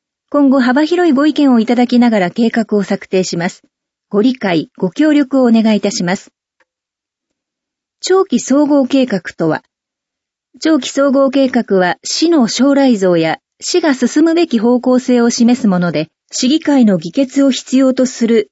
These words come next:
基本構想を含みます。この基本構想は市の計画体系の最上位に位置づけられます。市民ワークショップ、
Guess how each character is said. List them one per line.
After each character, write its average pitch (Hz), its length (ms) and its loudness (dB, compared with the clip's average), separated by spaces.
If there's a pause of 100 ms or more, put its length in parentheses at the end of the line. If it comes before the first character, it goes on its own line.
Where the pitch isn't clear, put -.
(120)
基 220 160 -2
本 339 220 0
構 339 220 2
想 208 240 0
を 165 60 0
含 - 240 -4
み 170 80 0
ま 156 140 -4
す。 - 180 -20 (840)
こ 285 100 0
の 311 160 2
基 277 160 0
本 285 180 2
構 294 200 0
想 190 240 0
は 160 200 -2 (280)
市 - 180 -2
の 302 160 4
計 254 240 0
画 262 160 -2
体 269 300 0
系 214 200 0
の 156 140 0
最 269 320 -2
上 320 240 2
位 262 100 4
に 175 140 2
位 156 40 -2
置 190 160 -4
づ 185 100 -2
け 185 120 0
ら 165 120 0
れ 160 80 -2
ま 147 120 -4
す。 - 200 -14 (1400)
市 - 240 -2
民 269 220 2
ワ 202 140 2
ー 233 40 0
ク - 80 -14
シ 208 140 -2
ョ 196 40 -4
ッ - 20 -14 (120)
プ、 - 160 -6